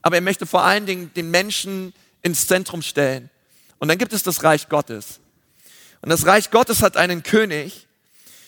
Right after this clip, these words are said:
Und dieser König heißt Jesus. Und in diesem Königreich geht es nur um ihn. Es geht nur um seine Herrschaft.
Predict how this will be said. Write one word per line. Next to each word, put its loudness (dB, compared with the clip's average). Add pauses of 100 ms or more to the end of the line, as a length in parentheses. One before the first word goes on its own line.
(360)
Und 0 (160)
dieser 0
König -2
heißt 0
Jesus. -2 (720)
Und 2
in -4
diesem -2
Königreich 2
geht -6
es -6
nur -4
um -8
ihn. -12 (840)
Es -16
geht -4
nur 2
um 0
seine 2
Herrschaft. 0